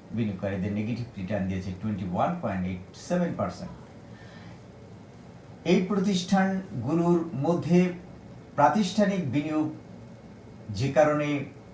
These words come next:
বেড়েছে এবং প্রাতিষ্ঠানিক বিনিয়োগ কারণ, আহ, বিনিয়োগ যে কারণে কমেছে,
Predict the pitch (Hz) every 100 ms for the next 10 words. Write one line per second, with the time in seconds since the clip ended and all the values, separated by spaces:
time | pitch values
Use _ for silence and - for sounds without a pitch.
0 | - - - - 104 110 185 185 190 185
1 | 180 - - - - - 113 113 110 135
2 | - 180 175 - 165 160 120 131 131 -
3 | 127 120 - - - 127 104 143 143 139
4 | 117 135 139 135 135 135 - 175 202 180
5 | 185 180